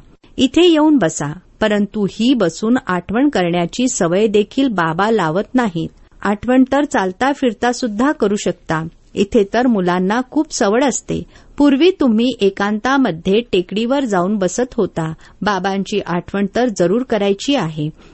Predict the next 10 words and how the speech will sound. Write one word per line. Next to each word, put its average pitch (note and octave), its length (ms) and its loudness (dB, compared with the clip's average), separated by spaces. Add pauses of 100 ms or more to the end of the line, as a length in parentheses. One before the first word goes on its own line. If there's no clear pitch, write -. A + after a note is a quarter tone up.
(140)
नाहीतर D#4 520 2
विकर्म A3 560 0
विनाश F#3+ 460 -2
कसे A#3+ 280 0
होतील? B3 460 -2 (380)
बाबांची C#4+ 560 2
आठवण C4 380 2
करू A3+ 240 0
शकत A#3+ 420 -4
नसाल A#3 420 0